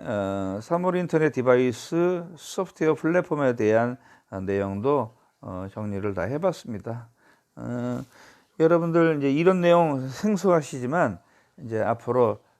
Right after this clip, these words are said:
자주 접하시게 될 거예요. 또 어떤 부분은 우리가 이제 운영체제를,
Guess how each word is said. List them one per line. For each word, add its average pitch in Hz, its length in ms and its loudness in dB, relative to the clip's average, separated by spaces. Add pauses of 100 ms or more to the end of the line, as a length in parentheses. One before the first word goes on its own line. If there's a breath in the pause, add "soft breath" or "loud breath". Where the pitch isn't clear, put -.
자주 104 420 -4
접하시게 104 680 -4
될 131 180 -4
거예요. 90 500 -6 (140)
또 95 180 0
어떤 160 300 0
부분은 175 500 0 (200)
우리가 107 280 -4
이제 104 220 0
운영체제를, 113 720 -2